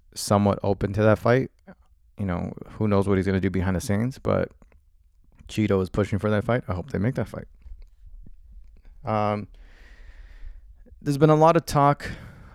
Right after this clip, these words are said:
I've, I've seen on different podcasts, especially the M M A Hour, and I'm not gonna re-, um,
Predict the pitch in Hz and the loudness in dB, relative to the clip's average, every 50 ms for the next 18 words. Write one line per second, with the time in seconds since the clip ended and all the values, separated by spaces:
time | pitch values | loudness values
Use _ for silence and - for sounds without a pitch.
0 | - - 127 127 143 131 127 127 110 - 107 - - 147 147 139 135 - 117 120 | -4 -2 -2 -2 0 0 0 0 0 -2 -8 -4 0 0 2 2 0 0 0 0
1 | 117 110 104 92 - 110 - 120 117 107 - - _ _ _ - 117 113 117 110 | 2 2 0 0 -2 -2 0 0 -2 -2 -2 -6 _ _ _ 2 4 4 4 2
2 | - - 117 113 113 110 107 - - - - - - 110 117 120 120 117 - - | 2 0 2 2 2 0 0 -4 -6 -10 -10 -4 0 2 4 4 4 2 0 -2
3 | - 104 101 104 101 92 92 95 101 98 95 98 98 95 92 92 92 92 95 92 | -4 -2 0 0 0 0 0 -2 -2 0 0 0 0 0 0 0 0 2 2 2
4 | 92 92 98 104 107 110 104 101 - - 90 90 87 87 90 90 90 90 90 87 | 2 0 0 0 0 0 0 -2 -2 -4 -4 -4 -4 -4 -4 -2 -2 -2 -4 -6
5 | - - 87 87 87 85 82 82 | -6 -6 -6 -6 -6 -6 -8 -12